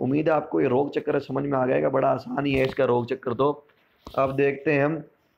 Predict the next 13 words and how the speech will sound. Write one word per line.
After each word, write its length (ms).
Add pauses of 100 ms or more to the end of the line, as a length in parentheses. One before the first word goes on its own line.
(100)
कि 120
प्रबंधन 520
देखते 300
हैं 80
इसका, 240
शस्य 340
प्रबंधन 440
किस 140
प्रकार 320
से 120
किया 180
जाता 240
है। 240